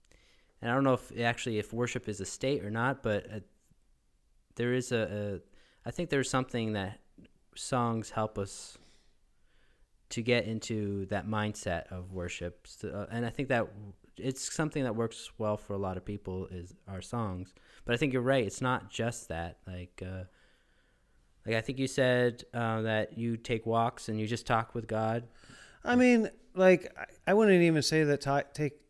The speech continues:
Speaker 2: taking walks is part of it, right?
Speaker 1: Mm-hmm.
Speaker 2: Let, let me make it even simpler. I, I talk with God
Speaker 1: Yeah.
Speaker 2: in everything I do. That is worship. That is relationship.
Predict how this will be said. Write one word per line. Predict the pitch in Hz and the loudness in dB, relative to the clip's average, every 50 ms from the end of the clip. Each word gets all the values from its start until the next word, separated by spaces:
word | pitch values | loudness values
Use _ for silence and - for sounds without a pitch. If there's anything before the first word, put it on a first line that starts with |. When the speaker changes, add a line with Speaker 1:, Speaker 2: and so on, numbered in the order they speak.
| _ | _
Speaker 2:
taking | - 190 196 190 202 185 160 | 2 2 4 4 4 4 4
walks | 151 143 147 151 151 139 - - | 6 6 6 4 4 2 0 -4
is | 131 110 | -4 -4
part | - - 120 120 131 139 | -2 0 0 2 2 2
of | 123 104 | 0 0
it, | 101 104 92 | -2 -4 -2
right? | 107 110 110 113 120 - - - - - - - | -2 -2 0 0 -2 -4 -8 -14 -20 -18 -12 -10
Speaker 1:
Mm-hmm. | 113 113 113 120 117 - | -8 -8 -8 -10 -6 2
Speaker 2:
Let, | 147 160 180 175 | 4 6 6 8
let | 175 175 180 | 8 8 8
me | 185 170 151 123 - - - - - - - - 143 _ _ _ - | 8 6 6 4 0 -10 -18 -20 -20 -20 -18 -20 -20 _ _ _ -2
make | 165 160 156 151 - | 2 2 2 2 2
it | 156 135 | 2 4
even | 143 143 123 131 120 | 4 4 4 4 2
simpler. | - - - 147 143 - - 123 104 95 101 107 101 101 - - _ _ _ - | 2 2 2 2 2 2 0 -2 -2 -2 -4 -6 -8 -12 -16 -20 _ _ _ -14
I, | - 104 - - 123 | -12 -12 -8 -8 -6
I | 127 | -6
talk | 123 - - 135 139 131 - | -6 -6 -4 -4 -4 -2 -2
with | 123 107 98 - | -4 -6 -4 -4
God | 113 107 101 98 98 101 - _ _ _ _ _ _ _ _ _ _ _ _ _ _ _ _ _ _ _ _ _ _ | -4 -4 -2 -4 -6 -8 -10 _ _ _ _ _ _ _ _ _ _ _ _ _ _ _ _ _ _ _ _ _ _
Speaker 1:
Yeah. | - 101 92 85 | -8 -6 -4 -2
Speaker 2:
in | 131 123 117 113 - - _ _ - | -2 -2 -2 -4 -6 -12 _ _ -4
everything | 131 117 113 117 - - - 104 104 | -2 -2 -2 -4 -4 -4 -6 -6 -6
I | 101 101 101 | -4 -6 -6
do. | 101 104 101 98 98 98 - _ _ _ _ _ _ _ _ _ _ _ _ _ _ _ _ _ _ _ _ _ _ _ _ _ _ _ _ _ _ _ _ - | -6 -6 -6 -6 -8 -10 -12 _ _ _ _ _ _ _ _ _ _ _ _ _ _ _ _ _ _ _ _ _ _ _ _ _ _ _ _ _ _ _ _ -4
That | 127 123 123 120 113 | 0 2 2 4 2
is | 113 98 98 | 2 -2 -2
worship. | 110 107 101 98 - - 113 107 - - _ _ _ _ _ _ _ _ _ _ _ _ _ _ _ _ _ 139 | -4 -6 -6 -6 -6 -10 -12 -12 -14 -16 _ _ _ _ _ _ _ _ _ _ _ _ _ _ _ _ _ -6
That | 131 123 120 117 | -4 -2 0 0
is | 113 107 95 | -2 -2 -4
relationship. | 107 107 101 104 104 104 101 - 110 101 - - 107 104 101 | -4 -6 -4 -4 -6 -6 -8 -10 -12 -14 -10 -10 -10 -10 -10